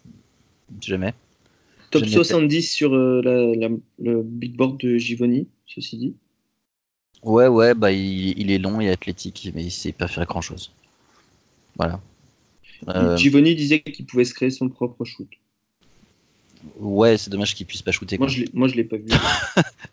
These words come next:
Speaker 1: Euh, non, c'est, c'est vraiment un,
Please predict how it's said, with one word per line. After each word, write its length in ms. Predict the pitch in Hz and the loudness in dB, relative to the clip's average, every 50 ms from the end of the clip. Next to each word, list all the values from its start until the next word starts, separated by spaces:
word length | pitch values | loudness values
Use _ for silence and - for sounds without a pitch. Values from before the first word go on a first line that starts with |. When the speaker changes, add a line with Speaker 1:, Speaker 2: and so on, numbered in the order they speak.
| _ _ _ _ _ _ _ - - - - - - - _ _ _ - | _ _ _ _ _ _ _ -20 -20 -20 -20 -20 -20 -20 _ _ _ -12
Speaker 1:
Euh, 220 | - 101 98 92 95 98 101 113 101 | -8 -6 -6 -6 -6 -8 -10 -12 -12
non, 240 | 110 107 101 107 110 | -10 -6 -4 -4 -4
c'est, 180 | - - 95 | -4 -6 -8
c'est 160 | 87 - - 101 | -8 -4 -6 0
vraiment 420 | 90 101 101 104 107 110 107 101 92 | 2 2 2 4 2 0 0 0 -2
un, 80 | 85 | -4